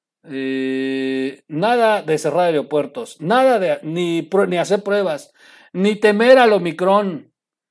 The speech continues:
Llegando a México, nuestra misión, nuestra primera misión será contagiar a los críticos del buen Gatell". Ahí están programando ya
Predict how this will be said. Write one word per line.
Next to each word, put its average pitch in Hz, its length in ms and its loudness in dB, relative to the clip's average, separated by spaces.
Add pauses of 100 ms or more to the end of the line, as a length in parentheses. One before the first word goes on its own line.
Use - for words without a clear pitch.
(200)
Llegando 196 420 2
a 208 40 0
México, 220 360 -2
nuestra 160 360 -4
misión, 202 680 -4 (420)
nuestra 165 260 -2
primera 185 300 -2
misión 190 300 -4
será 175 240 -6
contagiar 170 640 -6
a 139 100 -8
los 131 180 -8
críticos 160 540 -8
del 123 180 -10
buen 135 220 -6
Gatell". 117 420 -12 (1040)
Ahí 120 240 -8
están 123 260 -10
programando 117 560 -10
ya 113 440 -12